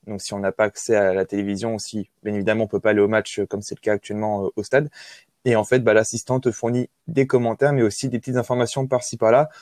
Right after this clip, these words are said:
pour complémenter, en fait, la compréhension du match, euh, bien décrire ce qu'il se passe. Donc, on rejoint un petit peu ce que t'es en train de dire, où effectivement, peut-être que demain, les diffuseurs, euh, enfin, les ayants droit,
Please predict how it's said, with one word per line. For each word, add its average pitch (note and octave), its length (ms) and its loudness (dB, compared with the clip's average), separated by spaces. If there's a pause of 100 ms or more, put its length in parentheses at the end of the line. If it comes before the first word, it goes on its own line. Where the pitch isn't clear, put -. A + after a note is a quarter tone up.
(240)
pour A2+ 160 0
complémenter, B2+ 680 2
en A#2+ 100 2
fait, B2+ 220 -2
la A2 120 0
compréhension A2+ 480 -6
du G#2+ 140 -4
match, A2 360 0
euh, F#2+ 300 -6
bien A#2+ 180 2
décrire A#2+ 300 0
ce - 80 -14
qu'il A2 120 -6
se - 120 -8
passe. C#3 340 0 (380)
Donc, G2+ 160 -12
on A2 60 0
rejoint A2+ 200 0
un A#2+ 40 -6
petit - 140 -14
peu C#3 120 -2
ce C3+ 60 -2
que C3 80 -2
t'es B2 100 -2
en A#2+ 80 0
train A2+ 180 -4
de A#2 60 -4
dire, C3+ 100 4
où C#3 60 8
effectivement, A#2+ 500 -2
peut-être B2+ 300 0
que - 80 -6
demain, G#2+ 320 -2
les A2+ 80 -2
diffuseurs, G2+ 580 0 (440)
euh, F2+ 360 2
enfin, G2 220 -6
les F#2+ 240 -2
ayants G#2 160 0
droit, G#2 340 4